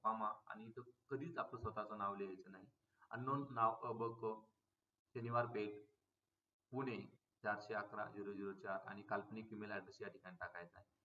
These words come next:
मित्रांनो, या पद्धतीने पत्रलेखन केल्यास आपल्याला या पत्रलेखन सदरामध्ये पैकीच्या पैकी गुण नक्की मिळतील. अ, धन्यवाद व्हिडिओ शेवटपर्यंत पाहिल्याबद्दल.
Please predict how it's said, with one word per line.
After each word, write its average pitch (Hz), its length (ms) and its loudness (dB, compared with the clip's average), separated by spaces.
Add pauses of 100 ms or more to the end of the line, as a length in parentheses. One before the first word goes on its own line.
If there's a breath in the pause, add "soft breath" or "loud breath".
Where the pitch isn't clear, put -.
(140)
मित्रांनो, 147 400 6
या 135 180 6
पद्धतीने 127 380 0
पत्रलेखन 117 580 -2
केल्यास 131 300 2 (360)
आपल्याला 110 460 2 (400)
या 113 160 6
पत्रलेखन 120 600 -2
सदरामध्ये 110 520 0
पैकीच्या 127 460 -4
पैकी 120 260 -2
गुण 117 280 -4 (180)
नक्की 110 240 -4
मिळतील. 120 420 0 (560)
अ, 110 140 0
धन्यवाद 120 340 8 (200)
व्हिडिओ 107 400 -6
शेवटपर्यंत 107 440 -2
पाहिल्याबद्दल. 107 560 0